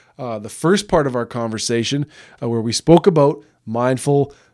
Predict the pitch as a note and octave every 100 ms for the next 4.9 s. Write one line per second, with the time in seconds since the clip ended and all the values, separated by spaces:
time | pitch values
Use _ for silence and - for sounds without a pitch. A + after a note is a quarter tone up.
0 | _ - G#2 G2+ A#2 B2+ B2 - D3+ E3+
1 | F3 F#3+ E3+ D#3 D#3 D#3 F#3+ F3+ - -
2 | C3 C3+ C#3 D3+ F3 D3 F3 D3+ D#3 D#3+
3 | D3 D3 F#3 F#3+ C#3 C3 C3 C3+ C#3+ D3
4 | B2+ A#2+ B2+ E3+ F#3+ G3 - F3